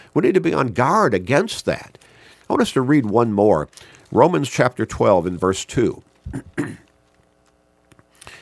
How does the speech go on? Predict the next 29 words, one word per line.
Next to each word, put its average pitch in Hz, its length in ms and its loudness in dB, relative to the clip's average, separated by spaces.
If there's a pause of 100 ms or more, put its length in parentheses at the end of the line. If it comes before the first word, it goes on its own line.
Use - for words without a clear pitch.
(580)
"Do 143 140 6
not 160 260 2
be 170 100 6
conformed 127 1000 2
to 160 160 2
this 170 260 -2
world, 175 640 2 (480)
but 143 200 2
be 160 140 0
transformed 113 880 -4
by 120 140 4
the 120 120 0
renewing 131 480 2
of 110 140 0
your 104 120 0
mind, 85 520 0 (300)
that 107 160 0
you 123 80 2
may 113 160 4
prove 117 420 0
what 95 120 4
is 87 100 -4
that 90 240 -2
good 143 340 0 (100)
and 85 140 -4
acceptable 101 720 -4 (320)
and 76 240 -4
perfect - 560 -4
will 85 380 -2